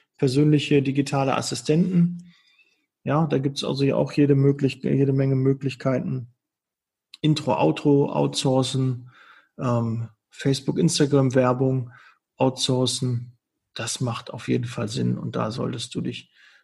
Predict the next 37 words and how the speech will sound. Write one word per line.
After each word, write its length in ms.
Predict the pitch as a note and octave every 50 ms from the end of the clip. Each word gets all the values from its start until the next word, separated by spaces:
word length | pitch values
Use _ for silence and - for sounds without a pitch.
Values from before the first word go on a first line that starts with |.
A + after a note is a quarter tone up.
| _ _
mit 200 | - C#3+ D#3+ D#3
auseinandersetzen. 840 | D3+ E3 D#3 - D#3+ D#3+ D#3+ D#3 D3+ C3+ B2 B2+ B2 - - B2+ B2+
Wenn 120 | D#3+ F3+
du 60 | F#3
da 140 | F3 E3+ E3+
Empfehlungen 460 | E3+ E3+ - - F#3 F#3 F#3+ F#3 F3
brauchst, 480 | E3+ D3+ D#3 D#3+ D#3+ E3 - - - - - - _ _ _ _ _ _
sag 300 | _ C#3 C#3 C#3+ C#3+ -
mir 100 | D#3 D3
gerne 280 | C3+ C#3 C3+ C3+ C3+ C3
Bescheid, 600 | B2+ A#2+ - - C#3+ C#3+ D3 D3+ D3 D3 - - -
schreib 400 | - - - C3+ C3 C3+ C3 -
mir 380 | C#3 C3 C3 C3 C3 C3 - - - - _ _ _ _
und 200 | - C#3+ B2+ B2
ich 200 | A#2+ A#2+ - -
werde 260 | A#2 A#2 A#2+ - -
dir 20 | A#2+
da 100 | A#2+ A#2
jemanden 400 | A#2 A#2 A#2+ A#2 A#2+ A#2+ B2 A#2+
Gutes 360 | - C3+ C3+ B2+ A#2+ - -
empfehlen, 540 | - A#2+ A#2+ - - C3 B2+ B2+ B2 B2 A#2+
den 180 | A#2+ B2 B2
ich, 320 | A#2+ A#2 - - - - -
ähm, 400 | - B2+ - - B2+ B2 A#2+ - _ _ _
ja, 180 | - B2+ A#2 -
auch 220 | - A#2+ - -
blind 360 | D3+ D#3 D#3+ D#3 D3+ D3 -
empfehlen 500 | - D3 B2 A#2 - - B2+ B2+ C3 C3
kann, 260 | B2 - C3 C3 C3
wo 60 | C3 B2+
ich 160 | A#2+ - -
weiß, 340 | - A#2+ C3 B2+ - - - - - - - _ -
da 80 | B2+
bist 200 | B2 C3 B2+ - -
du 60 | B2
gut 140 | B2 B2 -
aufgehoben. 640 | - - B2+ - - - A2+ - - B2 A#2 -